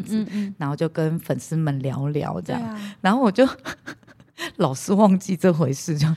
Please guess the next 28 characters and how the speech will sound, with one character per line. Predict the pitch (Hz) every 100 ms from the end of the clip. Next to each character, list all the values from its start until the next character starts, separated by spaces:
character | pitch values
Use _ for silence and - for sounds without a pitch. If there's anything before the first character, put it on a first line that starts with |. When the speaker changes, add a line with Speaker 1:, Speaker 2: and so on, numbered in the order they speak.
| - -
Speaker 1:
两 | 156
个 | 156
礼 | 147
拜 | 160 208
才 | 147
开 | - 156
一 | 143 156
次。 | - - 147 123 - - -
因 | 330
为 | 349
是 | - 339
因 | 320
为 | 320 269
我， | - 190
我 | 196 180
觉 | - 202
得 | 240
我 | 233 160 151 - _ _
好 | -
像 | 156 247
没 | 185
有 | 175
什 | 175
么 | 143 135
主 | - 131
题 | - 180
可 | - 165
以 | 143